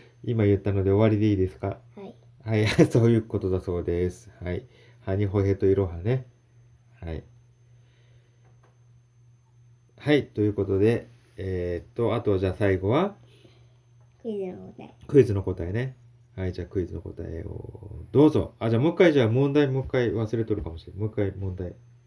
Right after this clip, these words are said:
Speaker 2: うん。
Speaker 1: せーの。
Speaker 2: いた！
Speaker 1: <laughs> そこだけ声でかい。<laughs> もう、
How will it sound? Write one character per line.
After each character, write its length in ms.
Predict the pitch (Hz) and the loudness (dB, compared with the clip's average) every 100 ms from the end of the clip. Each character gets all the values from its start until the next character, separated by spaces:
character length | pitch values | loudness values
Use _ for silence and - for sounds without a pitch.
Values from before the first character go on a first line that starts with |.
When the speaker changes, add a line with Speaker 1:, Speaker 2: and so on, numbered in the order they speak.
| _ - | _ -18
Speaker 2:
う 60 | |
ん。 120 | 208 - | -18 -18
Speaker 1:
せ 400 | - 98 90 85 | -6 -4 -4 -6
ー 60 | |
の。 200 | 90 104 - - - - | -6 -6 -6 -20 -18 -2
Speaker 2:
い 120 | 302 | -2
た！ 160 | - 392 392 - - _ _ _ _ | 8 12 12 10 0 _ _ _ _
Speaker 1:
<laughs> 680 | - _ _ _ - - 147 | -20 _ _ _ -20 -12 -4
そ 160 | - | -4
こ 80 | - - | -4 0
だ 100 | 196 | 0
け 100 | - | 0
声 240 | - 107 | 0 2
で 120 | 98 | 2
か 100 | 98 | 0
い。 20 | - - - _ _ - - - | -8 -20 -20 _ _ -20 -20 -2
<laughs> 0 | |
も 80 | |
う、 40 | 151 | 0